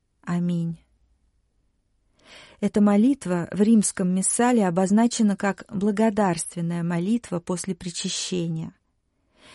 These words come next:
Верные молятся этими словами не только после принятия таинства, но и в качестве духовного причащения. Все термины, которые мы найдем в этой молитве,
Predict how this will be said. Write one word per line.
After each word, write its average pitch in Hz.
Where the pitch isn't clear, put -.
Верные 226
молятся 214
этими 196
словами 196
не 196
только 240
после 202
принятия 190
таинства, 175
но 233
и 233
в 214
качестве 214
духовного 185
причащения. 170
Все 233
термины, 220
которые 190
мы 190
найдем 190
в -
этой 175
молитве, 175